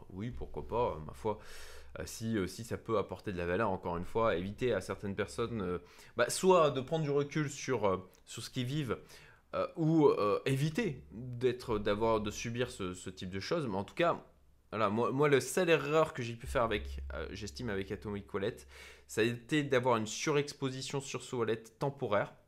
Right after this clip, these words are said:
ce qui d'ailleurs, euh, est évoqué dans, dans l'article, hein, euh, puisque j'étais en cours de déplacement de, d'assets de Binance que j'avais mis sur Atomic Wallet en attendant, et avec pour but de les redispatcher. J'ai procrastiné,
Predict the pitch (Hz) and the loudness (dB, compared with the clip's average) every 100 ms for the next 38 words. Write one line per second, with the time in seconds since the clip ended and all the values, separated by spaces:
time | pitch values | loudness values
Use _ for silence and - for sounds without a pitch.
0 | - - - 110 104 95 95 110 110 95 | -20 -20 -6 -4 -2 0 2 4 4 4
1 | 90 85 101 104 101 98 - 101 85 82 | 2 2 -2 -4 -4 -4 -6 -4 -4 -4
2 | 85 87 85 - 180 143 135 - - - | -4 -4 -4 -6 -6 -6 -8 -12 -20 -20
3 | - - - - - 113 - - 98 92 | -20 -12 -10 12 12 12 12 12 8 0
4 | 85 - 117 107 90 87 107 117 110 117 | -2 -4 -4 -2 -2 -2 -4 -6 -6 -4
5 | 110 85 101 98 127 107 90 104 113 123 | -2 -2 -2 -4 -4 -6 -6 -4 -4 -4
6 | - - - 85 90 113 117 95 92 104 | -8 -12 -10 -6 -4 -4 -2 -4 -2 -4
7 | 101 - 98 98 92 85 - 87 107 131 | -4 -2 -4 -2 -6 -6 -6 -2 0 0
8 | 139 85 92 98 95 98 95 123 117 98 | -2 -2 -4 -4 -6 -6 -6 -4 -4 -4
9 | 104 101 101 - 101 - - - - 120 | -2 -4 -4 -6 -8 -8 -14 -20 -8 -6
10 | 123 117 107 - 92 90 120 - | -4 -4 -6 -10 -6 -4 -4 -6